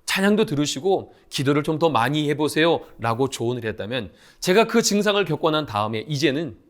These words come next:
"집사님, 우리 맛있는 거 뭐 먹으러 갈까요?" 라고 말하게 되었습니다. 물론 모든 몸과 마음의 병을 치유하시는 하나님을 믿습니다.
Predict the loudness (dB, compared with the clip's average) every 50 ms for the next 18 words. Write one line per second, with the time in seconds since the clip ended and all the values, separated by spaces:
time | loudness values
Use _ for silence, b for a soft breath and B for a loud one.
0 | _ _ _ _ _ _ _ -4 0 4 4 4 4 4 2 0 -4 -8 -16 _
1 | _ _ _ -2 0 0 0 0 -2 -2 -2 -2 -2 0 0 0 0 0 0 0
2 | -2 -2 -2 0 0 0 -2 -2 -2 -2 -2 0 0 0 -2 -4 b b b b
3 | b -8 -6 -6 -4 -2 -4 -4 -4 -4 -6 -6 -4 -4 -4 -4 -4 -4 -4 -4
4 | -6 -8 -10 -14 -16 -20 -20 -20 _ _ _ _ _ _ _ _ _ _ _ _
5 | 0 2 4 6 6 4 4 0 -6 b b b b b b 2 4 6 6 6
6 | 4 4 4 2 2 2 2 2 2 4 4 4 4 4 4 2 2 2 0 -2
7 | -2 -2 -4 -2 -2 -4 -4 -4 -4 -2 0 2 4 4 4 2 2 -2 -2 -2
8 | -2 -2 -2 0 0 2 2 2 2 0 -2 -10 -16 -10 -6 -4 -4 -2 -2 -4
9 | -4 -6 -8 -10 -12 -16